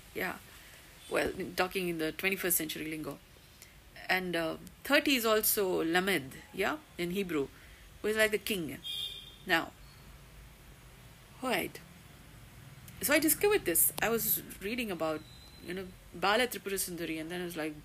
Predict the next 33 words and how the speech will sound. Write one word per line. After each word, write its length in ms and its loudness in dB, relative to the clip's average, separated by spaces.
"Bala 240 0
Tripura 340 -10
Sundari 300 -6
is 60 -10
the 80 -8
daughter 360 -6
of 80 -12
Tripura 280 -8
Sundari. 420 -10
And 80 -8
her 80 -4
name 160 0
is 80 -4
also 200 -2
Balambika." 580 0
And 80 -6
I'm 100 -2
talking 240 -4
about 160 -4
Mukambika. 520 -4
So, 440 2
I'm 180 4
keeping 260 -2
it 100 0
together. 320 4
I'm 100 0
keeping 280 -2
our 120 0
water 360 0
all 140 0
safe 260 -2
and 100 -4
sound. 320 -6